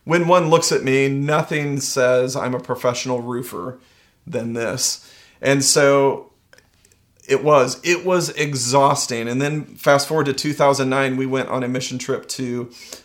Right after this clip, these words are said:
El Salvador, and we did children's ministry groups all around the city. And from, it seems like f-, literally from the moment the plane landed till the plane took off,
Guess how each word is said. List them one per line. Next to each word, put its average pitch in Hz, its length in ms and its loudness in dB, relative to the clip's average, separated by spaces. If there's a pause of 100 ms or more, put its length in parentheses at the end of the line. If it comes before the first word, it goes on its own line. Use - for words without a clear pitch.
El 131 180 0
Salvador, 131 840 0 (400)
and 123 500 -2 (480)
we 131 240 -2
did 131 320 2
children's 165 480 0
ministry 143 400 -4
groups 120 300 -6
all 160 320 0
around 151 220 2
the 143 60 -2
city. 131 540 0
And 135 240 -4
from, 170 220 -6
it 151 180 -2
seems 226 400 -2
like 143 180 2
f-, - 280 -12
literally 190 460 4
from 175 180 -4
the 165 80 2
moment 175 320 2
the - 80 -2
plane 165 420 -4
landed 143 360 0
till 131 160 -2
the 127 80 0
plane 143 560 -4
took 135 280 -4
off, 131 460 0